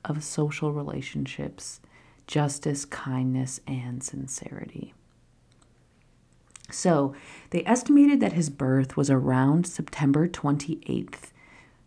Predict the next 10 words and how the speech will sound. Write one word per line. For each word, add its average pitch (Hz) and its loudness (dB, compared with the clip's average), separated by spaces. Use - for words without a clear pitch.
five 139 0
fifty-one 139 -2
B 143 0
C, - -2
which 147 0
would 156 4
make 151 2
him 156 2
a 135 -2
Libra, 180 2